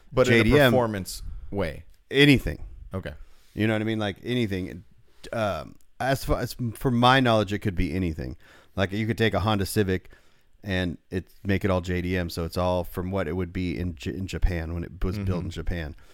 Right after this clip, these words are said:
Speaker 1: Mm-hmm.
Speaker 2: Not using any of the American, like, so there's the Honda Civics, if they were made in Japan and America, the American ones are not J D M.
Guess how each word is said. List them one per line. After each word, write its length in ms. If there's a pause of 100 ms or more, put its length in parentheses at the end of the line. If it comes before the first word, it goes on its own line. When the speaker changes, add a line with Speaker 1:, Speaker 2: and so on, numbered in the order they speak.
(160)
Speaker 1:
Mm-hmm. 160
Speaker 2:
Not 220
using 360
any 220
of 80
the 100
American, 800 (920)
like, 280
so 160
there's 240
the 280
Honda 220
Civics, 500 (300)
if 100
they 140
were 80
made 120
in 100
Japan 500
and 240
America, 560 (840)
the 100
American 420
ones 160
are 60
not 180
J 200
D 120
M. 200